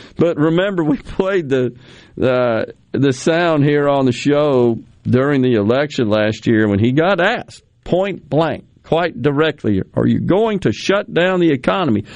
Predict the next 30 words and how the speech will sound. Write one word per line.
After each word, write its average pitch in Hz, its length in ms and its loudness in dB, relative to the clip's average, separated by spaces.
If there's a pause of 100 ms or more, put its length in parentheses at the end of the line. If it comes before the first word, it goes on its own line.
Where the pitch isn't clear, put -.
(120)
'Cause 214 160 0
there 294 140 0
was 262 140 0
rumors 220 560 0
that 131 140 0
that 175 240 -2
was 139 340 -2 (160)
part 175 260 0
of 147 60 -2
his 147 120 -6
plan. - 280 -4 (1040)
And 117 140 4
he 131 80 2
said, 131 340 -2
"No, 156 340 0
I'm 151 140 -4
gonna 127 200 -2
shut - 540 -6
down 131 400 0
the 110 80 2
virus." 98 840 -6 (1200)
Well, 160 140 2
he 208 100 -2
didn't. 156 760 -4 (920)
So - 300 -2
even 302 340 0
though 269 160 0
he's 226 220 2
actually 214 380 0
polling 208 720 -2